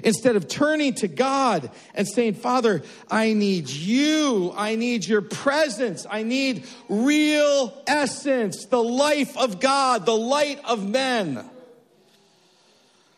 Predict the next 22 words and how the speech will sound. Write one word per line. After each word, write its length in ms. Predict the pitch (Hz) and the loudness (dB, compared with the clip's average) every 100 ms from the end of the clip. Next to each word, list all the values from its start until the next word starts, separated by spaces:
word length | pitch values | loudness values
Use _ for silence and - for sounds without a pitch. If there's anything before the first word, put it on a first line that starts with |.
| _ _ _ _ _ _ _ _ _ _ _ _ | _ _ _ _ _ _ _ _ _ _ _ _
says, 340 | - 240 226 180 | -6 0 0 2
"Let 240 | 233 277 | 2 2
him 120 | 269 | 2
return 380 | 262 - 262 262 | 2 4 2 4
to 80 | 240 | 2
the 80 | 220 | 4
Lord, 580 | 208 233 247 240 175 170 | 4 4 4 2 0 -2
and 140 | 185 | -4
he 180 | 175 233 | -2 0
will 200 | 247 233 | 2 2
have 300 | 185 220 214 | 0 -2 -2
compassion 880 | - 196 143 - - 208 208 - 170 | -2 -4 -4 -8 -4 -2 -2 -4 -6
on 220 | 131 139 | -6 -6
him. 320 | 113 135 104 95 - - - - | -4 -6 -6 -10 -20 -20 -20 -6
And 140 | 196 - | -4 0
to 160 | 233 | 2
our 160 | 226 208 | 2 2
God, 420 | 147 247 240 208 | 2 2 4 2
he 220 | 156 247 | 2 2
will 260 | 247 226 214 | 4 2 2
abundantly 1120 | 208 156 - - 254 277 262 269 214 208 214 | 0 -2 -12 -2 0 2 0 -2 -2 -4 -6
pardon." 760 | - - 220 226 175 113 92 | -6 -4 0 0 0 -4 -8